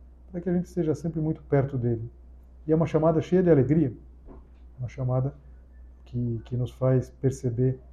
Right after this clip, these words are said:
que Deus tá, Nosso Senhor tá conosco todos os dias até o fim dos tempos. Tá nos acompanhando. Eu pedi a Nossa Senhora, pedi a São José também. São José, ele é tão discreto sempre.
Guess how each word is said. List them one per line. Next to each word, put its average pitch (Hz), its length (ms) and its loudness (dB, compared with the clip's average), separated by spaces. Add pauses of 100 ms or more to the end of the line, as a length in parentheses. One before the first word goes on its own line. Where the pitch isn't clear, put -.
(240)
que 127 400 -4 (280)
Deus 147 300 0
tá, 160 160 -4
Nosso 135 220 -4
Senhor 175 140 -2
tá 175 100 -2
conosco 185 420 0 (180)
todos 208 200 -2
os 175 80 0
dias 208 180 2
até 196 160 0
o 202 40 2
fim 208 120 -2
dos 180 140 0
tempos. - 500 -8 (680)
Tá 147 60 -10
nos 139 100 -2
acompanhando. 131 540 0 (920)
Eu 185 60 -12
pedi 180 200 0
a 165 60 6
Nossa 147 180 0
Senhora, 170 240 2
pedi 226 160 -2
a 233 40 4
São 202 200 0
José 147 260 2
também. 143 320 -8 (1040)
São 131 180 -6
José, 127 360 0 (540)
ele 131 380 0
é 120 360 0
tão 170 160 -2
discreto 156 500 4
sempre. - 360 -4